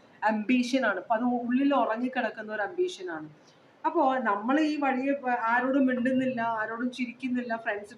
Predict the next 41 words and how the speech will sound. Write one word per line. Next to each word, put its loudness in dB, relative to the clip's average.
പഴയ -2
ഫ്രണ്ട്സിനെ -10
കണ്ടാ -2
മൈൻഡ് -4
ചെയ്യുന്നില്ല. -12
അങ്ങനെയൊക്കെ 2
വരുമ്പോ, 0
"ഓ, 2
ഇവള് -2
ആരും, -2
ആ 0
ഒരു -4
ഇതില്ലാത്ത -4
ഒരു -6
എനർജി -6
ആണെന്നൊരു -2
ചിന്ത -10
വരുമ്പോ -6
ഇവര് -10
എന്ത് -4
ചെയ്യാനാ, -2
ഇവളെ 0
ആര് 2
നോക്കാനാ?" -2
അന്ന 6
മൈൻഡ് 2
വരും. -6
അപ്പൊ -8
പിന്നെ 0
അവര് -2
നിങ്ങളെ -2
വില -2
തരുന്നില്ല. -4
പക്ഷേ 0
ഇവളെല്ലാവരോടും 0
സംസാരിക്കും, -8
നാല് -2
പേര് -4
അറിയുന്ന -4
ആളുകളാണ്, -4
മറ്റുള്ളവർക്ക് -12